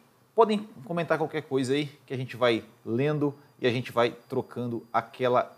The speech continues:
ideia. Antes da gente começar, de fato, a ler os comentários, a trocar aquela ideia, é,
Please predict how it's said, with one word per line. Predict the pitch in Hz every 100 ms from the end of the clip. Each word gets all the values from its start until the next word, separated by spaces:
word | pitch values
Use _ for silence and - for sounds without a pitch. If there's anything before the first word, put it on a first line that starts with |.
| -
ideia. | 180 135 127 120 95 78 - _ _ _
Antes | 240 262 180
da | 202
gente | 190 185
começar, | - 196 160 - 180 175 - _ _
de | 113 135
fato, | - 143 135 131 101 _ _
a | - 113
ler | 120 190
os | 180 -
comentários, | 113 104 95 143 123 101
a | 107
trocar | - 110 -
aquela | 120 113 95
ideia, | 92 120 127 120 - _ _ _ _ _ _ _ -
é, | 117 117 113 110 107